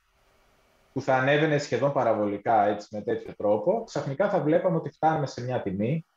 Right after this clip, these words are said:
π.χ. εδώ. Λέω εγώ τώρα, έτσι, τυχαίο, δεν σημαίνει ότι τα πενήντα τέσσερα είναι αυτό που κοιτάω, μπορεί να είναι και πιο κάτω.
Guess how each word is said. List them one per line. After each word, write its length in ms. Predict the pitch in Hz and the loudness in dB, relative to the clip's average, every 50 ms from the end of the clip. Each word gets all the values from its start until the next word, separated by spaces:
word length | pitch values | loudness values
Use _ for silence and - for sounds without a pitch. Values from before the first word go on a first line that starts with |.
| _ _ _ | _ _ _
π.χ. 200 | 120 113 - - | -8 -6 -4 0
εδώ. 640 | 127 117 98 90 92 85 92 98 120 160 175 - _ _ _ _ _ _ _ | 2 2 4 4 2 2 2 0 0 0 -2 -6 _ _ _ _ _ _ _
Λέω 280 | - 120 135 139 127 | 2 4 6 6 4
εγώ 100 | 107 104 | 4 2
τώρα, 220 | 98 107 104 113 123 | 0 2 2 4 4
έτσι, 300 | 135 131 131 - 110 - | 4 2 0 -2 -6 -8
τυχαίο, 340 | - - - 143 135 120 110 | -8 -2 2 4 4 6 4
δεν 100 | 120 113 | 2 0
σημαίνει 280 | - 131 127 120 117 | -2 -2 -2 -2 -2
ότι 120 | 107 104 - | -2 -4 -4
τα 100 | - - | -4 -2
πενήντα 300 | 110 104 104 104 98 - | -2 0 0 0 0 2
τέσσερα 320 | 107 107 107 - - 104 | 0 -2 -2 -2 -6 -6
είναι 100 | 101 101 | -6 -6
αυτό 160 | - - 107 | -6 -8 -8
που 120 | - - - _ | -8 -10 -14 _
κοιτάω, 280 | _ - - 107 120 | _ 0 0 2 2
μπορεί 140 | 131 127 127 | 2 2 2
να 60 | 131 | 2
είναι 100 | 143 131 | 2 0
και 60 | 127 - | -2 -2
πιο 120 | - 123 | -4 -2
κάτω. 320 | - 113 98 92 - - | 0 2 0 0 0 -4